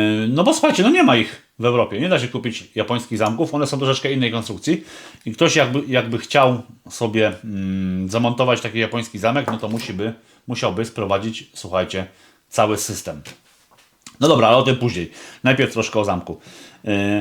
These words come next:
czarny pas L P U. Klasyfikacja. Czarny pas L P U z czterema białymi, mm, belkami. Czyli jeden z najtrudniejszych zamków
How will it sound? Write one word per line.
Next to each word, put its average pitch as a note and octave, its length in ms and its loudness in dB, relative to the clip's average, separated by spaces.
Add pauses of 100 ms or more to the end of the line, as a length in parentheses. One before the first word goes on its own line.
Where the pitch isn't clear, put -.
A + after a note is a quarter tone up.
(560)
czarny D3+ 340 4
pas C3 360 4
L A#2 140 2
P G#2+ 140 2
U. D3 360 2 (260)
Klasyfikacja. A2+ 760 0
Czarny A2 280 0
pas G#2+ 180 -4
L F#2+ 120 -4
P G#2 120 0
U C3+ 280 0 (120)
z - 140 -16
czterema A#2+ 560 0
białymi, G2 420 -2 (120)
mm, F2+ 640 -6
belkami. G2+ 540 0 (400)
Czyli D#3 500 -2 (640)
jeden D3 520 2
z G#2 100 -12
najtrudniejszych A#2+ 880 0
zamków G#2+ 480 -4